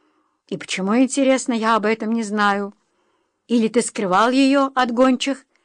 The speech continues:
«Не скрывал», — окончательно смутился мужчина и раздраженно дернул за цепь, в очередной раз заставив пленника захрипеть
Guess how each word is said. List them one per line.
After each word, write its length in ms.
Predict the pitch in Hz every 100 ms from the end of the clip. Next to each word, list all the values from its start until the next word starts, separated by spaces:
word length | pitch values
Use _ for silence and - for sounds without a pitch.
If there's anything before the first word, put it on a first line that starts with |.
| _ _ _ _ _ _ _ _ -
«Не 180 | 277 285
скрывал», — 800 | - 311 302 269 196 175 180 180 _ _ -
окончательно 680 | 220 226 220 226 190 185 190
смутился 540 | - 196 208 190 -
мужчина 560 | 190 196 - 185 175 180 _ _ _ _ _ -
и 100 | 233
раздраженно 720 | 240 196 226 233 294 294 269
дернул 400 | 214 262 240 254
за 180 | 220 247
цепь, 400 | - 175 135 _ _ _ _ _
в 60 | 190
очередной 560 | 202 220 185 180 180 180
раз 200 | 240 208
заставив 560 | 196 - 202 180 170
пленника 480 | - 214 190 175 185
захрипеть 760 | 170 202 - 165 240 254 -